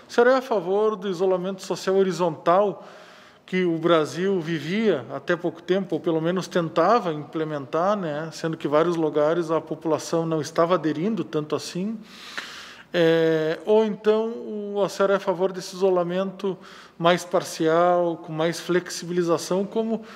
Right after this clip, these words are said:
está ocorrendo agora nesse momento, né? E onde a população, é, adere menos ainda, né?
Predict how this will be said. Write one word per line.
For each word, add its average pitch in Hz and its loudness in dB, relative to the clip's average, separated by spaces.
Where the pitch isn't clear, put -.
está 185 6
ocorrendo 180 2
agora 170 2
nesse 170 -8
momento, 180 -4
né? 175 -2
E 185 -6
onde 185 0
a 196 4
população, 196 -2
é, 160 4
adere 175 4
menos 180 2
ainda, 147 -4
né? 120 -14